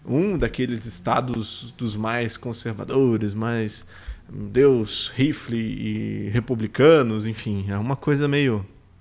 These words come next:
meio, meio tensa, apesar de que historicamente a gente tinha uma diferença nos partidos, então acabou que, por exemplo, dos, dos anos, dos anos cinquenta,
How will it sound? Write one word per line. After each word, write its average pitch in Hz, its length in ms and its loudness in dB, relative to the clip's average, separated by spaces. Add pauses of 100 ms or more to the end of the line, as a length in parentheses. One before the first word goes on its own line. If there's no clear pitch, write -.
(1500)
meio, 113 800 0
meio 113 240 -2
tensa, 139 580 0
apesar 165 440 2
de 175 100 -2
que - 100 -10
historicamente 143 1040 0 (520)
a 117 80 -4
gente 131 320 -4
tinha 143 280 0
uma 143 260 0
diferença 135 640 0
nos 113 180 -6
partidos, 120 640 -2
então 127 400 -2
acabou 123 360 -4
que, - 120 -12
por 139 100 -6
exemplo, 113 260 -2
dos, 120 260 -4 (180)
dos 120 180 -2
anos, 160 140 2
dos - 80 -2
anos 151 160 2
cinquenta, 160 760 0